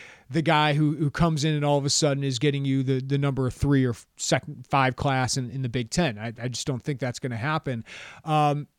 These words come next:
plus, he, he struggled to kinda adapt to his, his system there. Like, he couldn't get offensive linemen and running backs to kinda run what, what he wanted there.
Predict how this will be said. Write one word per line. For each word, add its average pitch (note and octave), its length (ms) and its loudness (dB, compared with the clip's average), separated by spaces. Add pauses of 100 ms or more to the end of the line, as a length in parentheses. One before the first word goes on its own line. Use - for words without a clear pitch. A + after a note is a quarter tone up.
(120)
plus, A#3+ 240 6
he, A#3 100 4
he E3+ 160 4
struggled F#3 380 6
to E3 40 2
kinda E3+ 220 4
adapt C#3 460 2
to D#3 80 4
his, C#3 300 2 (420)
his C#3+ 140 0
system F3 400 4
there. F#3+ 280 4
Like, D#3+ 200 2
he - 40 -20
couldn't D#3+ 240 4
get D#3 100 4
offensive D3 440 2
linemen D3 320 0
and C3+ 120 -2
running C#3+ 200 0
backs C#3+ 240 -2
to - 40 -14
kinda C#3+ 200 -2
run C#3 260 -2
what, C#3 160 -2
what D3 160 -2
he C3+ 100 0
wanted C3+ 460 -2
there. B2 300 0